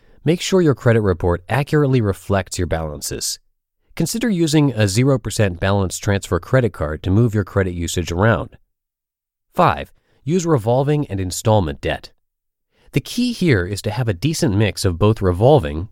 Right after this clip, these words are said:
credit cards, and installment, like mortgage and car loans, type of credit.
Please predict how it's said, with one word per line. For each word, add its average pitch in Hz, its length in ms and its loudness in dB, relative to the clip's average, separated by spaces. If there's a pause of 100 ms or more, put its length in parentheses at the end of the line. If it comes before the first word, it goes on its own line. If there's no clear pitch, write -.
credit 139 260 2
cards, 76 400 -2 (320)
and 113 160 0
installment, 110 800 0 (120)
like 85 200 -12
mortgage 92 500 0
and 80 120 -2
car 131 220 2
loans, 76 400 -4 (240)
type 107 180 0
of 87 100 -6
credit. - 320 -2